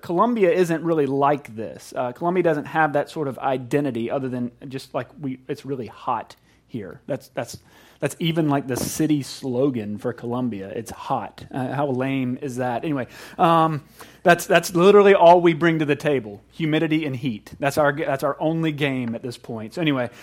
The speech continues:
uh, we, we went up there, and, and but a-, any big city with any sort of identity has sort of a cultural, um, element to it. It, it's, it's sort of a, "This is who we are, and this is the way that we do it." And,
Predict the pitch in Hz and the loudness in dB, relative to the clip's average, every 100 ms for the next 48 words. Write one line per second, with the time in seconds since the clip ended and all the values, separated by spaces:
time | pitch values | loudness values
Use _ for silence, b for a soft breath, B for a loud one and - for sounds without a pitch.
0 | B - 156 156 156 170 165 B B 175 | B 0 2 4 2 0 -2 B B 2
1 | 165 185 196 190 170 170 170 170 170 202 | 4 4 4 2 6 8 8 4 0 0
2 | 202 208 269 - 269 294 170 226 208 - | 2 0 -2 2 2 2 6 6 6 0
3 | 208 180 139 - 233 247 226 214 - 156 | 4 4 4 0 2 2 4 2 2 0
4 | 147 170 165 143 165 185 165 135 - - | 2 0 0 0 -2 -2 -4 -6 -8 -14
5 | - 214 214 - 220 202 196 190 170 175 | -2 2 2 2 2 4 6 4 2 -2
6 | 170 156 151 147 131 b b b - 208 | 0 2 2 -2 -8 b b b 4 6
7 | 208 170 139 _ - 143 107 - - 156 | 6 4 -2 _ -6 -6 -6 -8 -4 -2
8 | - - - b b b _ 160 - 208 | -2 -4 -10 b b b _ -6 2 2
9 | 180 160 165 208 254 - - 240 226 240 | 4 6 8 6 4 -4 0 2 4 0
10 | 214 160 143 151 139 147 160 196 214 170 | 2 2 4 4 2 4 6 6 2 2
11 | 185 151 156 165 170 160 B - 160 160 | 2 4 4 4 4 -2 B 2 4 4
12 | 170 180 202 165 139 185 139 110 - 185 | 2 0 0 0 2 4 4 -2 -4 -2
13 | 156 | -2